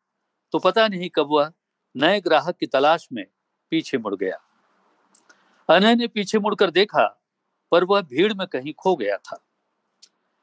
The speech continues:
सनसेट पॉइंट पर भीड़ बढ़ रही थी। युवा सैलानी आगे बढ़ने की होड़ में थे। जुलाई में सनसेट पॉइंट पर इतनी भीड़ नहीं होती,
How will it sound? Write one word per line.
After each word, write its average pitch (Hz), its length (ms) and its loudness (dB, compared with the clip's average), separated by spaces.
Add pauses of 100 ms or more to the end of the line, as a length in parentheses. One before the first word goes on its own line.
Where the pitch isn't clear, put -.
(300)
सनसेट 214 560 2
पॉइंट 196 300 -2
पर 147 260 0 (540)
भीड़ 180 360 -2
बढ़ 131 140 4
रही 156 220 2
थी। 127 360 -6 (640)
युवा 175 240 4
सैलानी 175 600 0 (300)
आगे 156 260 0
बढ़ने 143 360 -6
की 147 100 -8
होड़ 147 300 0
में 127 140 -6
थे। 113 300 -6 (920)
जुलाई 147 360 4
में 190 160 2
सनसेट 165 580 2
पॉइंट 143 280 4
पर 143 280 0
इतनी 170 300 -4
भीड़ 127 260 -4
नहीं 127 380 -4
होती, 127 360 -4